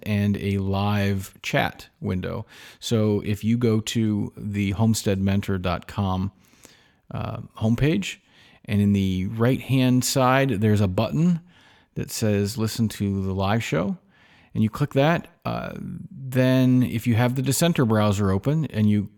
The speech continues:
click on the Dissenter in the upper right-hand corner of the browser, um, you can join in with anyone else who's on, uh, that page at the moment. And during the show, we can have a chat. And in fact, we can have an ongoing chat,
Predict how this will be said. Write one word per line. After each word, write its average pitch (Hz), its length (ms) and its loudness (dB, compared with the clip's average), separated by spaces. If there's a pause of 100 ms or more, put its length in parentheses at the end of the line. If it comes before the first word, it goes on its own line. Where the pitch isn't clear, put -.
(120)
click - 260 -4
on 117 200 4
the 120 60 4
Dissenter 120 580 0
in 110 180 -2
the 104 160 2
upper 107 400 0 (300)
right-hand 110 340 2
corner 110 240 2
of 101 60 2
the 101 80 0
browser, 120 480 2 (500)
um, 110 520 -2 (580)
you 104 260 2
can 113 260 4
join 110 400 4
in 110 360 2
with 104 160 0
anyone 98 280 0
else 98 220 -4
who's 95 240 -4
on, 92 460 -2 (420)
uh, 98 200 -4
that 98 200 0
page 98 580 -4
at - 120 -12
the 92 60 -8
moment. 101 380 0 (400)
And 92 160 -4
during 98 200 0
the 101 60 0
show, - 220 -2
we 110 200 0
can - 140 -4
have 101 140 0
a 104 40 -2
chat. 151 320 -2
And 123 180 -2
in 120 60 -2
fact, 127 320 0
we 101 180 -4
can 107 100 -6
have 107 120 4
an 98 80 2
ongoing 98 380 2
chat, 90 380 -2